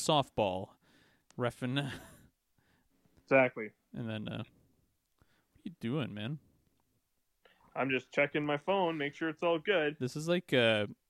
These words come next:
Speaker 2: being on FaceTime with you is like, uh, if you're doing, like, a hands-free video on, like, Instagram, like, you can just tap it and it will record. I think that's just standard on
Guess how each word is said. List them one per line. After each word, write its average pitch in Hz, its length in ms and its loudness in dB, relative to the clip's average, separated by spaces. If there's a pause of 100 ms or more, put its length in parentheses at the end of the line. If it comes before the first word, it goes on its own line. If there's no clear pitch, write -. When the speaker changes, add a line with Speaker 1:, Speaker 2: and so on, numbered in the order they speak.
(640)
Speaker 2:
being 165 180 0
on 151 140 2
FaceTime 127 440 0
with 113 180 -2
you 120 120 2
is 113 120 0
like, 107 420 0
uh, 104 320 0 (1200)
if 131 160 0
you're 127 80 2
doing, 120 220 2
like, 113 100 -4
a 110 80 2
hands-free 120 840 -2
video 139 680 4 (100)
on, 113 140 -6
like, 107 160 -6
Instagram, 127 640 -4
like, 107 140 -8
you 110 80 -8
can 110 100 -8
just 107 180 -12
tap 110 300 -4
it 120 100 2
and 95 80 -4
it 110 40 -4
will 107 140 -6
record. 107 440 0
I 117 40 2
think 143 180 -4
that's 113 120 0
just - 140 -8
standard 104 400 -8
on 107 60 -8